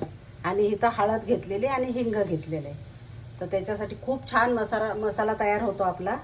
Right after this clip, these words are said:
घरच्या घरीच. तर बाहेर न विकत न आणता आपण घरीच खूप मस्त म-, आणि ह्याच्यापासून खूप सांबार पण खूप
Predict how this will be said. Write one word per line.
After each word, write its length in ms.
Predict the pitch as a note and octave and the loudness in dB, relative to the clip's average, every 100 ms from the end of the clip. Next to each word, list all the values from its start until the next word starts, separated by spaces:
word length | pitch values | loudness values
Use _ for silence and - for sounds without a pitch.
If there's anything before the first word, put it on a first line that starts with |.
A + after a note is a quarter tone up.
| - - | -10 -10
घरच्या 360 | F#3 F#3+ E3 F#3+ | -4 -2 0 0
घरीच. 300 | G3 F#3 C4 - - - - - - - | 0 -4 -6 -8 -18 -14 -12 -12 -10 -2
तर 260 | F#3 F#3+ F#3+ | 0 2 2
बाहेर 320 | G3 F#3+ G3+ | 2 0 0
न 60 | |
विकत 440 | G#3+ G3+ G3+ G#3 G#3 | 2 2 0 -2 0
न 60 | |
आणता 460 | G#3 G3+ G3 A3+ D#4 - - - | 2 2 2 0 0 -4 -12 -8
आपण 280 | F3+ G#3+ G3+ | -2 0 0
घरीच 460 | G#3 A3 - - | 0 0 -4 -10
खूप 260 | - A3 - | -8 -6 0
मस्त 320 | G3+ - - | -2 0 -4
म-, 180 | G3+ F3+ - | -4 -4 -6
आणि 200 | G3 G#3 | -2 0
ह्याच्यापासून 580 | G#3 G3 G#3+ G#3+ A#3 - | 2 0 -2 -2 -6 -2
खूप 160 | B3 B3 - | -2 -4 -2
सांबार 360 | A3 G3+ G#3+ G#3+ | 0 2 0 0
पण 260 | A3+ G3+ | 0 -2
खूप 120 | A3+ | -4